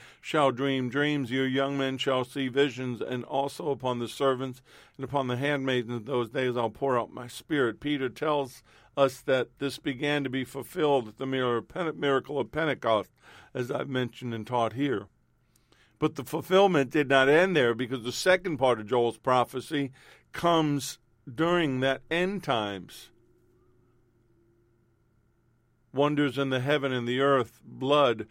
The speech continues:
and fire and pillars of smoke, turning the sun into darkness and the moon into blood." That's the end results of the seals.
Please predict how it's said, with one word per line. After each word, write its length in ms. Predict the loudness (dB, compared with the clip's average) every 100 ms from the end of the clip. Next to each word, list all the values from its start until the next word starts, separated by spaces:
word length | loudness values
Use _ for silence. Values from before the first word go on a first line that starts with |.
| -18 _
and 160 | -12 -4
fire 400 | 2 4 4 2
and 140 | -2
pillars 340 | -2 0 0 -2
of 160 | -12
smoke, 600 | -12 -2 0 0 -2 -14 _ _ _ _
turning 340 | -2 0 0 -2
the 80 |
sun 260 | -4 -2 0
into 220 | -2 -4
darkness 640 | -2 2 2 0 -6 -8
and 100 | -8
the 40 | -4
moon 300 | -2 -2 -4
into 220 | -6 -8
blood." 500 | -4 -2 -2 -4 -2
That's 760 | 2 2 0 -4 -14 -14 -16 _ _ _ _ _ _ _ _ _ _ -20 _ _
the 160 | -2 0
end 120 | 0
results 520 | 0 0 0 0 -4
of 120 | -10 -10
the 80 |
seals. 840 | -10 -6 -2 -2 -2 -6 -14 -20